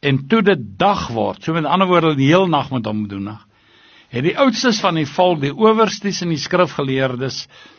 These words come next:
vergader en hom voor hulle raad gebring en gesê, "As u die Christus is, sê vir ons." En hy antwoord hulle,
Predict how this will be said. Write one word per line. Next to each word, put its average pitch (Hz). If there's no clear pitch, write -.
vergader 180
en 147
hom 143
voor 156
hulle 127
raad 107
gebring 110
en 131
gesê, 139
"As 247
u 202
die 165
Christus 143
is, 139
sê 202
vir 156
ons." -
En 139
hy 139
antwoord 143
hulle, 98